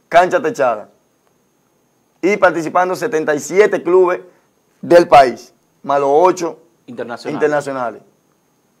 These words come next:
Speaker 1: Y a mí no se me dio un peso del gobierno central.
Speaker 2: ¿Del Ministerio de Deporte?
Speaker 1: Mejor tuve que pagar un seguro, un seguro.
Speaker 2: Claro, los atletas internacionales.
Speaker 1: Entonces, no sé si porque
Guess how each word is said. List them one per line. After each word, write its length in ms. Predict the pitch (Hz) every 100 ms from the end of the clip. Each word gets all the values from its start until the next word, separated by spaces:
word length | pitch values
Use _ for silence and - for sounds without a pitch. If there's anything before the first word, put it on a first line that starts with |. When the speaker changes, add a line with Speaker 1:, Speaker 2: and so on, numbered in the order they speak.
| _ _ _ -
Speaker 1:
Y 80 | 147
a 60 |
mí 60 | 147
no 60 | 156
se 100 | 156
me 80 | 151
dio 100 | 156
un 80 |
peso 420 | 151 135 127 - -
del 160 | - 120
gobierno 300 | 120 123 123
central. 280 | 113 101 _ _ _ _ _ _ _ _
Speaker 2:
¿Del 140 | 131 135
Ministerio 360 | 143 139 151
de 60 | 156
Deporte? 420 | 151 127 - 98 _ _ _ _ _ _ _ _ _ _ _ _ _ _ _ _ _ _ _ _ _ _ _
Speaker 1:
Mejor 280 | 143 147 165
tuve 160 | 185
que 100 | 165
pagar 240 | 156 160 170
un 200 | 170 165
seguro, 500 | 156 165 160 135 - _ _
un 120 | - 139
seguro. 380 | 143 123 113 _ _ _ _ _ _ _ _
Speaker 2:
Claro, 220 | - 107
los 120 | 110 110
atletas 260 | 123 127
internacionales. 600 | 127 123 117 110 98 90 _ _ _ _ _ _ _ _ _ _ _ _ _ _
Speaker 1:
Entonces, 840 | - 117 147 147 151 147 143 139 - _ _ _ _ _ _ _ _ _ _
no 180 | 151 180
sé 120 | 190
si 100 | 185
porque 580 | 180 180 185 165 147 -